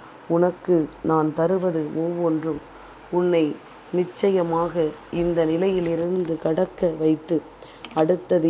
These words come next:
என்னவென்று உன்னை பெருமகிழ்ச்சியோடு யோசிக்க வைக்கும். இனியும் இந்த வாழ்க்கையை தாண்டித்தான் நாம் வாழப்போகிறோம் என்பதனை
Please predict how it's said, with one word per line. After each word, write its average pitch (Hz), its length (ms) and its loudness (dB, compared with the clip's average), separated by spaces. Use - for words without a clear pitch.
என்னவென்று 165 680 4
உன்னை 156 360 4
பெருமகிழ்ச்சியோடு 156 1200 2
யோசிக்க 160 580 -2
வைக்கும். 156 440 0
இனியும் 180 460 4
இந்த 160 300 6
வாழ்க்கையை 165 600 2
தாண்டித்தான் 165 720 0
நாம் 160 320 4
வாழப்போகிறோம் 160 960 2
என்பதனை 151 560 2